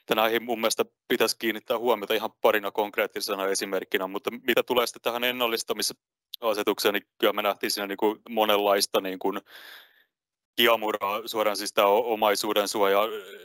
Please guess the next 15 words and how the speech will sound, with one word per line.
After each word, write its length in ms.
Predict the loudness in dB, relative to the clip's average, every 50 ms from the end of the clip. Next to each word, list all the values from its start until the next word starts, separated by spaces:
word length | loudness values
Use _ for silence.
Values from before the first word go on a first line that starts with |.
| -6 -2
näkökulmasta 840 | -2 0 2 0 -2 0 0 0 2 2 2 0 -2 -2 -2 -2 -2
erilaisen 420 | -2 0 0 0 0 0 -2 -4 -8
niinku, 240 | -8 -8 -6 -6 -6
ihan 280 | -4 -2 0 0 0
niinku 260 | 0 -2 -4 -4 -8 _ _
mielekkyyden, 920 | -8 -2 2 2 4 4 4 2 0 _ -6 -6 -2 0 2 2 0 0
taloudellisten 640 | 0 0 2 2 2 0 0 -2 -2 -2 -4 -4 -2
kannustimien 720 | 0 0 0 0 0 -4 -6 -6 -6 -6 -4 -4 -4 -2 2
kaiken 380 | 2 2 2 2 0 -2 0
osalta. 440 | 0 0 0 -2 0 0 0 0 0 -2
Sitten 200 | -4 -2 -2 0
ihan 180 | 0 0 2
nää 140 | 2 2 2
lulucf-laskelmat, 1120 | 2 2 0 0 0 0 2 2 2 0 0 0 -2 -2 -2 -2 -4 -4 -6 -6 -8 -8 -6
ei, 420 | -6 -6 -6 -8 -8 -10 -12 -12